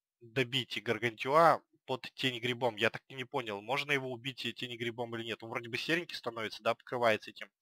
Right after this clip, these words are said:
а, непонятным заражением, но всё равно он при этом идёт, идёт до конца, идёт далеко. И вероятность того, что он дойдёт, очень высокая. Эти Гаргантюа здесь, э, даны для того, чтобы вы на них, э, потратили весь Plant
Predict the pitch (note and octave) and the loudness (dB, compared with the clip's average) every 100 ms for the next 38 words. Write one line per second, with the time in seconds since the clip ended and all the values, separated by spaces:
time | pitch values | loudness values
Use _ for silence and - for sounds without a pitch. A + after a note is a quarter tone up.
0 | - - - - - A2+ A#2 A2+ C3 B2 | -14 -12 -14 -12 2 2 2 0 4 4
1 | - G#2+ A#2 A#2+ A#2+ C3 A2 G#2 A2+ D3+ | 4 -2 2 2 2 -2 -2 -6 0 2
2 | C#3+ _ _ - C#3 C3+ D3 B2 A#2 A#2 | 2 _ _ -4 0 2 2 0 -4 -4
3 | A2+ A2+ C3 F3 - A2+ A#2 B2 A2+ A#2 | -6 -4 0 0 0 -6 -4 -6 -2 -2
4 | A2 - D3 A#2+ A2 G#2+ G#2 - D3 D3+ | 0 2 2 0 -6 -6 -8 -4 -4 -4
5 | - - - - - - A#2+ A#2+ A2+ G#2+ | -10 -10 -10 -16 -20 -2 4 4 4 2
6 | A#2 B2+ C3+ - A#2 - A#2 - A#2 A#2+ | 4 8 10 8 -2 -6 -6 -6 -4 -2
7 | A#2+ C#3 B2 - A#2+ B2 - A2 G#2+ - | -2 -4 -2 -6 -6 -6 -4 -4 -4 -2
8 | A#2+ B2+ C3+ - D#3 E3+ B2+ A#2 - A#2 | 2 4 4 2 4 4 2 -4 -2 -2
9 | A2 B2+ C3+ A2+ - B2+ - A2+ A2+ A2+ | 0 2 0 -2 -2 0 0 -4 -12 -6
10 | B2+ A2+ A#2 D3 - A2+ G#2+ G2+ - - | -4 -4 -2 -2 -2 -2 -2 -4 -8 2
11 | A#2+ C3 C3+ A2 G2+ B2 - - B2+ C3 | 6 6 4 -4 -2 -2 -4 -6 0 0